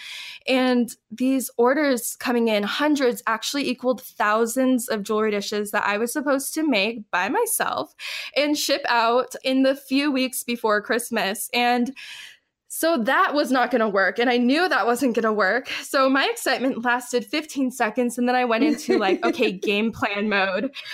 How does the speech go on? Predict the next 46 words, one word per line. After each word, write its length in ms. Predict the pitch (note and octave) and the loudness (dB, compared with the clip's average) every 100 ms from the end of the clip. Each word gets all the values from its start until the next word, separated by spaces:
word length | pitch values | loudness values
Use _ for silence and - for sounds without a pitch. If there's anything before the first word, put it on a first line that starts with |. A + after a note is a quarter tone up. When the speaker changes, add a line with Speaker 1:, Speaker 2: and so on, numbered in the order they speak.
| - | -8
Speaker 1:
How 220 | - D#4 | -2 0
do 140 | D#4 D#4 | 2 2
I 140 | B3+ | 2
do 420 | F#3+ - B3 B3+ | 0 0 2 4
this? 200 | A3+ G#3 | 2 -2
Because 300 | B3 C4+ C4 - | -4 -2 -2 0
all 240 | C4 C#4 | 2 2
of 80 | E4+ | 2
these 240 | C4 C4+ - | 0 0 0
people 340 | C4 A3+ A#3 | -2 2 2
have 220 | C4 G#3+ | 2 0
put 160 | C4+ G#3+ | -4 0
their 160 | A#3 | 0
faith 260 | A#3+ G3+ G#3+ | 0 0 0
in 140 | C4+ | 0
me, 240 | D4 D#4+ D#4+ | 0 0 0
and 380 | A#3+ A#3 A3 - | 0 2 0 0
I'm 140 | C4 | 0
about 300 | B3+ A3 G#3+ | 0 0 0
to 100 | C4 | 0
let 160 | G#3+ G#3 | 2 2
a 60 | |
lot 220 | G#3 G#3 A3 | 2 2 2
of 80 | |
people 280 | A3 A3 G#3+ | 0 -2 -2
down 320 | G#3+ G#3 G#3 | 0 0 2
if 80 | G#3 | 0
I 400 | G#3 G3+ G#3 G#3+ - | 0 2 2 0 -2
<laughs> 80 | C#4+ | -2
can't 340 | C4+ C4 G#3+ | 0 0 2
make 220 | A3 G3+ | 0 0
it 80 | A3 | 0
happen." 500 | A#3 G3+ G#3 G3+ G3+ - - - - - | 0 -2 0 -4 -4 -8 -14 -14 -14 -10
So 340 | - C#4 C4 - | 0 4 4 2
actually 340 | C4 - E4 | -2 -2 -2
that 220 | C#4 A3+ | 0 0
night, 380 | A3 G#3 G3 G#3 - | 0 0 0 -4 -2
my 180 | A#3 | 0
husband, 600 | A3 A3 G#3+ - C4 C4+ B3+ - | 2 0 -2 0 2 4 0 -2
who 160 | B3 A3+ | -2 2
was 320 | G#3+ G#3 G#3 | 2 0 0
my 140 | G3+ | -2
boyfriend 380 | G3+ C#4 G#4 A#3+ | 0 0 0 0
at 120 | G3+ | 0
the 80 | G#3 | -4
time, 480 | G#3 G#3 G3 A#3 | -4 -2 0 -2